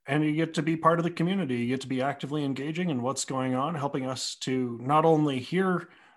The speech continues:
your thoughts and opinions and the things that you'd like to see and talk about, but also help to really be part of it, be part of what we do and who we are.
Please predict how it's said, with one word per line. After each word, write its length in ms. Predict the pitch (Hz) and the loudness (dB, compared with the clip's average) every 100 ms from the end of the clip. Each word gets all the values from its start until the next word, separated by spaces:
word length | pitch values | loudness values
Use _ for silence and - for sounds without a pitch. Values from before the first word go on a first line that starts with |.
| - | -2
your 260 | 135 185 | 2 2
thoughts 340 | 165 165 185 - | 4 4 4 2
and 80 | 131 | -2
opinions 420 | 113 156 196 180 | -2 -4 -2 -2
and 80 | 127 | -4
the 60 | |
things 220 | 113 160 131 | -4 -4 -4
that 100 | 131 | -6
you'd 140 | 139 | -8
like 200 | 151 127 | -8 -8
to 80 | 127 | -12
see 320 | - 151 156 | -8 -6 -4
and 100 | 135 | -4
talk 280 | 139 143 - | -4 -6 -6
about, 360 | 139 156 185 - - - _ - | -2 -2 -2 -8 -20 -20 _ -4
but 280 | 135 143 143 | 2 2 0
also 400 | - 185 - 170 | 0 0 -2 -6
help 340 | 127 165 180 - | -4 -4 -4 -8
to 200 | 147 151 | -6 -6
really 560 | 135 139 151 151 143 _ _ _ - 127 | -6 -8 -8 -10 -12 _ _ _ -14 -6
be 160 | 127 - | -6 -4
part 280 | - 123 | -2 -2
of 80 | 101 | -4
it, 80 | 98 _ _ _ | -16 _ _ _
be 120 | 127 | -12
part 260 | 120 - 131 | -8 -4 -4
of 180 | 117 113 120 | -4 -10 -10
what 280 | 127 143 143 | -4 -4 -2
we 120 | 135 | -4
do 280 | 127 127 120 | -4 -6 -6
and 100 | 110 | -4
who 140 | 127 | -4
we 180 | 123 117 | -4 -6
are. 260 | 104 104 | -8 -12